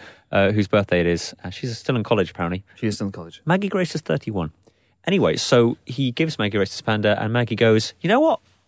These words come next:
Speaker 1: Fell for this shit." And I'm thinking, "So are you, Liam. You promised us on the Empire podcast that this
Speaker 2: Yeah.
Speaker 1: just, it was inconceivable."
Speaker 2: Yeah.
Speaker 1: And quite frankly, I agree with him. When you compare it to the other Taken movies,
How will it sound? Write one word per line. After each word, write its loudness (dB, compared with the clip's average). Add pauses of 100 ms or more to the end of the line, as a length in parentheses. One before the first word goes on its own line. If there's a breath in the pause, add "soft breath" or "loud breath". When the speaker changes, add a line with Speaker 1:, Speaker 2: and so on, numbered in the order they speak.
(460)
Speaker 1:
Fell 4
for -2
this 2
shit." 0
And 0
I'm 2
thinking, 0 (100)
"So 2
are 6
you, 6
Liam. -2 (200 soft breath)
You 2
promised 2
us 0
on 4
the 4
Empire 4
podcast -2
that -16
this -4
Speaker 2:
Yeah. -6
Speaker 1:
just, 0 (460)
it 4
was 4 (640 soft breath)
inconceivable." 0 (300)
Speaker 2:
Yeah. -6 (360)
Speaker 1:
And -2
quite 0
frankly, -2
I 0
agree -4
with -6
him. -14 (320)
When 4
you 4
compare 0
it -2
to -14
the 4
other 4
Taken 0
movies, -4